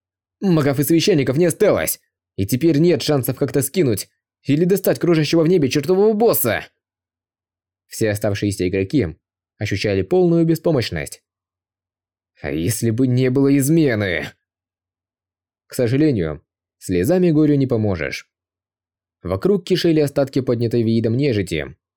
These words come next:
Далаханы, рыцари смерти, а вот далаги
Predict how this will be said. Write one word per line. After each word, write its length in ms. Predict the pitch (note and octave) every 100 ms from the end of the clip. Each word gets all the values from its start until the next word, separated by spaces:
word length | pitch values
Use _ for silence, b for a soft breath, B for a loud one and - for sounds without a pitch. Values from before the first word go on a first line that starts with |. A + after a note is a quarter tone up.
| _ _ _
Далаханы, 760 | F#2 F#2+ F#2+ F#2+ C3+ F2+ C#2+ C2
рыцари 320 | D3 D#3+ D3+
смерти, 600 | D#3+ D#3+ G#2 - C#2+ C#2+ _ _
а 100 | F#2+
вот 180 | F#2+ F#2
далаги 600 | G2 C3 A2+ E2 C#2